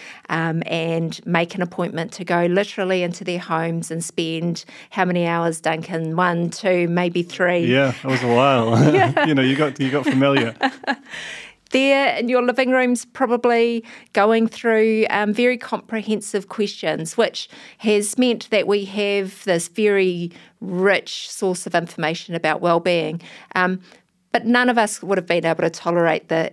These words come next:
Speaker 1: that, um, under lockdown conditions. And so it was, it was a really important moment for us to think about how do we collect information that respects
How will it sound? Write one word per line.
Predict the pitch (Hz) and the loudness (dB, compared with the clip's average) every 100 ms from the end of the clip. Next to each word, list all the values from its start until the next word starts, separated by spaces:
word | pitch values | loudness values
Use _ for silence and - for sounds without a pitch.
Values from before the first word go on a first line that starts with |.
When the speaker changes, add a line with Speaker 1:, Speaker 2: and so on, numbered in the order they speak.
| - | -4
Speaker 1:
that, | 175 160 165 - - | -2 -2 -4 -16 -6
um, | 175 165 175 - | -2 -2 -2 -2
under | 175 175 | -2 0
lockdown | 170 - - 156 160 165 175 - | 0 0 0 0 0 -4 -8 -12
conditions. | - 180 175 - 156 160 160 | -6 -2 -2 -2 -6 -6 -6
And | 165 175 | -6 -4
so | - 190 | 0 0
it | 196 | 2
was, | 214 196 - - | 0 0 -8 -4
it | 202 | 0
was | 214 214 | 0 0
a | 208 | 0
really | 240 233 214 196 | 2 2 2 2
important | 180 175 196 180 - | -2 -2 0 0 0
moment | 170 180 175 - | 0 0 -2 -2
for | 175 | 0
us | 165 - | 0 -2
to | 180 | -6
think | 185 185 196 | -4 -4 -2
about | 180 175 170 - - - - - _ - | 0 2 0 -6 -20 -20 -20 -20 _ -8
how | 208 | -2
do | 196 | 2
we | 196 | 2
collect | 196 208 208 208 | 0 -2 -2 -2
information | 202 196 196 185 175 - 185 180 | -4 -4 -4 -4 -4 -6 -4 -2
that | - 180 | -4 -2
respects | 175 - 202 - - - | -4 -2 -2 -2 -8 -12